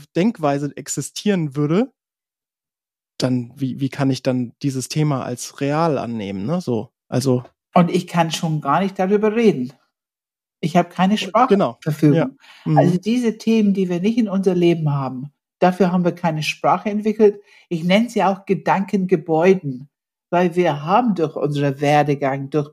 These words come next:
Speaker 2: Bildung, Schule und so weiter, wir haben natürlich ganze Gedankengebäuden schon entwickelt, die alle relevant sind für bestimmte Aspekte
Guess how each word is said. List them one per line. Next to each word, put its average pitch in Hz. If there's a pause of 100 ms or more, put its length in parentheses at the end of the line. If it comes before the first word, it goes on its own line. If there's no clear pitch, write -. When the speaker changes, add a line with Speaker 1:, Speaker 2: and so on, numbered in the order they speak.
Speaker 2:
Bildung, 156
Schule 160 (240)
und 156
so 156
weiter, 156
wir 160
haben 262
natürlich 170 (340)
ganze 180
Gedankengebäuden 156
schon 147
entwickelt, 165
die 151
alle 190
relevant 170
sind 160
für 165
bestimmte 170
Aspekte -